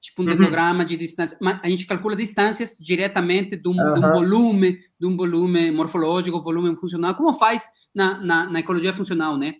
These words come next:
Speaker 1: Das métricas
Speaker 2: Hum.
Speaker 1: essas de diversidade funcional, né? Riqueza funcional, sobreexpressão funcional,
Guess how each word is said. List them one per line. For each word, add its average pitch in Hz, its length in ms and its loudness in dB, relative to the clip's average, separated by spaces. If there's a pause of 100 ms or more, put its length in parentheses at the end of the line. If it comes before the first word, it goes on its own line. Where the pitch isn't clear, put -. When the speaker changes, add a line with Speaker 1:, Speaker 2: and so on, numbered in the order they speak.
(180)
Speaker 1:
Das 151 120 -6
métricas 165 520 -4
Speaker 2:
Hum. 175 100 -2
Speaker 1:
essas 156 320 -2
de 131 80 -6
diversidade 143 500 -8
funcional, 143 560 -4
né? 127 100 -6
Riqueza - 460 -14
funcional, 143 880 -8
sobreexpressão 135 580 -16
funcional, 147 300 -10